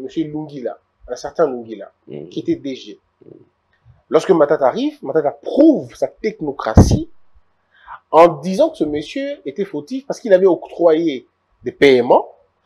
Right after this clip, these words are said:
Speaker 1: sans soubassement, de, de l'ordre de dix millions de dollars, quelque chose dans ce sens-là. Et quand on regarde le fait, effectivement,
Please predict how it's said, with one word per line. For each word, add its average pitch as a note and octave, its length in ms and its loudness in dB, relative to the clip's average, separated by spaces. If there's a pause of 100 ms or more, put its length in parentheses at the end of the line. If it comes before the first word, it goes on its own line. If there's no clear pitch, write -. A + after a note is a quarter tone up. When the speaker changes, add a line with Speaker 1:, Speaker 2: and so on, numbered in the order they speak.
(160)
Speaker 1:
sans G#3+ 200 2
soubassement, C3 600 -4 (760)
de, C#3 80 -6 (260)
de C#3 60 -2
l'ordre D3+ 340 4
de C3 100 -6
dix E3+ 220 -6
millions D#3 320 0
de B2+ 100 0
dollars, B2 480 2 (260)
quelque - 180 -14
chose C3+ 180 -6
dans A2 100 -8
ce - 100 -20
sens-là. - 360 -14 (480)
Et - 60 -6
quand G#3 200 2
on F3 80 6
regarde F3 340 4
le B2+ 120 0
fait, - 280 -10 (160)
effectivement, D3 960 -12